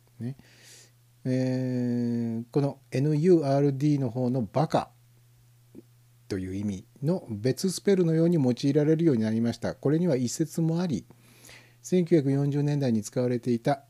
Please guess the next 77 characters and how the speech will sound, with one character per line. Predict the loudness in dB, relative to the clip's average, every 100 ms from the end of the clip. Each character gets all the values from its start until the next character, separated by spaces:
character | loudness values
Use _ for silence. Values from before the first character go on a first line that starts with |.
| -6
ナ | 0 2 2 -2
ー |
ト、 | -6 -16 _ _ _ _ _ -4
エ | 0
ヌ | 2 0
イ | 0 0 0
ー |
ア | -4 -2
ー |
ル | -4
テ | -4 -8
ィ |
ー、 | -8 _ _ _ _
か | -2
っ | -2
こ | -2 0 0
愚 | 0
か | -2
な | -4
人 | -8 -8 -8 -8 _ _ _ _ _ _ _
か | -2
ら | 0 -2
来 | 0
て | 2
い | 2
る | 2
と | 2 2 0 _ _ _ _ _ _ _ 0
も | 2 4
言 | 2
わ | 0
れ | -2
て | -6 -12
い |
る | -14
と。 | -20 _ -20 -20 -20 -12 -4
え | -2
ー、 |
い | 0
ず | 2
れ | 0
に | 0 0
せ | 2
よ、 | 2
千 | 0 -2
九 | 0 0
百 | 0 0
七 | 0 0 -2
十 | -2
年 | -2 0
代 | 0 -2
の | -4
ハ | -4 -6
ッ | -6
ピ | -2 0
ー |
デ | 4 4
イ | 2
ズ | 0
と | -2 0
い | 0
う | -4
シ | -6
チ | 2
ュ | 2
エ |
ー | 2
シ |
ョ | -2
ン | -2
コ | 0
メ | 0
デ | 2
ィ |
に | 0 -2
よ | -6
っ |
て、 | -4 -2